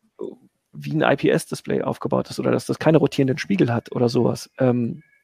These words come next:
weiß ich nicht, ob die sich in jedem, ähm, Bildmenü zurechtfinden, um zu sagen, „Ich mache jetzt mal, was weiß ich, die,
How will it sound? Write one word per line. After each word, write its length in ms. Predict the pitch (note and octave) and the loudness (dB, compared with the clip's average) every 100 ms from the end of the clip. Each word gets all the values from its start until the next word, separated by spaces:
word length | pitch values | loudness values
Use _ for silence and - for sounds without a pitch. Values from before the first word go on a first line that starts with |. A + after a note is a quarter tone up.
| - - _ _ | -20 -20 _ _
weiß 300 | B2+ C#3 D3 | -4 -2 0
ich 120 | D#3 | 0
nicht, 140 | D#3 - | 0 -2
ob 60 | |
die 100 | - | 0
sich 160 | C#3 C3+ | -2 0
in 80 | C3 | 0
jedem, 420 | C3 B2+ B2+ - _ - - - | 2 2 0 -4 _ -4 -2 2
ähm, 520 | B2+ A2+ G#2+ G#2+ A#2 - _ | 4 4 2 -2 -8 -20 _
Bildmenü 380 | C3 B2 C#3+ A#2 | -2 2 4 4
zurechtfinden, 560 | - B2+ A#2+ - C3 B2+ | 4 4 4 2 -4 -2
um 100 | C3 | -2
zu 100 | C3+ | -2
sagen, 200 | B2+ B2+ | 0 0
„Ich 100 | A#2 | -2
mache 140 | A#2+ B2 | 2 2
jetzt 140 | - | 4
mal, 340 | A#2 A2+ A#2+ | 2 2 0
was 140 | B2+ - | -4 -4
weiß 140 | - | -4
ich, 140 | - - | -6 -6
die, 280 | C#3+ D#3 | -8 -8